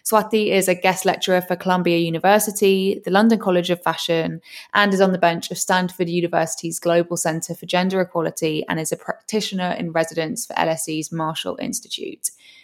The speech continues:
She's a founding member of several collectives and groups working across philanthropy and social justice movements, including Closer Than You Think, Healing Solidarity, and Shake the Table. And she's a board director of the Global Fund for Children and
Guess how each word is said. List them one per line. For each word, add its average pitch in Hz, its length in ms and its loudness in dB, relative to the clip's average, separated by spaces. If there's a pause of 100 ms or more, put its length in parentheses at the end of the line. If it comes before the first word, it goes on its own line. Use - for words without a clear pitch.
(340)
She's 233 260 4
a 226 60 4
founding 226 340 6
member 208 260 2
of 185 100 2
several 208 420 2
collectives 180 520 -2
and 165 100 -6
groups - 380 -2
working 165 300 0
across 156 340 -4
philanthropy 156 540 -2
and 151 120 -2
social 160 280 -2
justice - 360 -8
movements, 156 520 -4
including 165 480 -2
Closer 190 320 2
Than 175 160 0
You 165 100 -2
Think, 247 540 0
Healing 226 400 4
Solidarity, 165 800 2
and 160 200 -4
Shake - 380 0
the - 80 -8
Table. 156 560 0 (320)
And 196 240 2
she's 196 160 2
a 190 60 4
board 190 240 4
director 175 420 2
of 165 220 2
the 170 80 2
Global 170 340 4
Fund 165 260 -2
for - 60 -14
Children 165 600 -2
and - 180 0